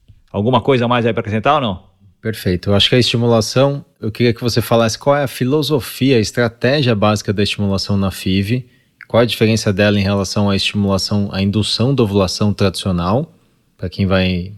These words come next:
Speaker 2: né, fazer relação sexual programada ou até inseminação artificial, e quais são os medicamentos que a gente usa. Vamos falar aqui os detalhes, o que que a gente faz, quais são os protocolos.
Speaker 1: Indo primeiro pra sua primeira questão,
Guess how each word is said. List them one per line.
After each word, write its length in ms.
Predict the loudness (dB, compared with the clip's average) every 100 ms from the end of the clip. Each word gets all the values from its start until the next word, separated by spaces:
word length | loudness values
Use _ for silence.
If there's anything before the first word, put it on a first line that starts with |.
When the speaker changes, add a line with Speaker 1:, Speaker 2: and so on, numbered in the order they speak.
| -16 -8
Speaker 2:
né, 160 | -6
fazer 380 | -4 -4 -2 -2
relação 500 | 0 0 -2 -2 -2
sexual 320 | -2 -4 -6
programada 560 | -6 -4 -2 -2 0 0
ou 80 | 0
até 160 | 0
inseminação 560 | -2 -2 -2 -2 -2 -4
artificial, 680 | -4 -8 -6 -2 -2 -2 -6 -18 -20 -20 -20 -20 -20 -20 -10
e 80 | -10
quais 320 | 0 2 2
são 160 | 0 0
os 100 | 0
medicamentos 560 | -2 0 2 2 2
que 80 | 2
a 40 |
gente 260 | 2 2 2
usa. 380 | 4 2 -2 -10 _ _ _ _ -8
Vamos 160 | -4
falar 160 | 0 0
aqui 160 | 2 0
os 80 |
detalhes, 640 | 2 0 2 0 0 -4 -8
o 40 |
que 140 | -10
que 140 | -4 -2
a 40 |
gente 220 | -2 -4
faz, 340 | -2 0 0 -2
quais 220 | -2 -2
são 140 | 0
os 120 | -2 -2
protocolos. 920 | -2 0 -2 0 0 0 -4 -8 -10 -20 -6
Speaker 1:
Indo 280 | -4 0 -2
primeiro 340 | -2 -4 -4 -4
pra 140 | -6
sua 180 | -6 -8
primeira 400 | -6 -6 -4 -8 -12 _ _ _
questão, 540 | -10 -6 -2 -2 -4